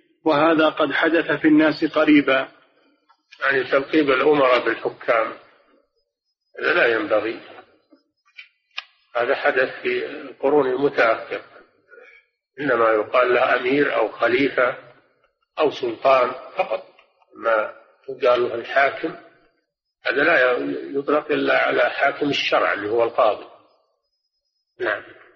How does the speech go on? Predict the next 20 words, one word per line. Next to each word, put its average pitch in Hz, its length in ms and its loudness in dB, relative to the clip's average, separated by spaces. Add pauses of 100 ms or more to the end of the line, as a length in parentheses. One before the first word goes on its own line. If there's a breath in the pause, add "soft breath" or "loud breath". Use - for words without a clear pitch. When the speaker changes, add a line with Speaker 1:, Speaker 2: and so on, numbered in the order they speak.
(1160)
Speaker 1:
قال 151 260 2
رحمه 156 420 2
الله: 151 340 4
"فيه 156 240 6
مسائل". 147 680 2 (280)
Speaker 2:
نعم. 113 180 -6 (420)
Speaker 1:
الأولى: 160 560 6 (640)
احترام 160 520 2
أسماء 156 580 2
الله 156 380 6
وصفاته 156 840 2 (260)
ولو 156 380 6
لم 160 320 2 (160)
يقصد 160 400 0
معناه. 147 600 2 (340)
Speaker 2:
هذا 139 220 2
ظاهر 123 500 0
من، 123 80 -10
من 117 360 -4 (760)
الحديث 117 720 -2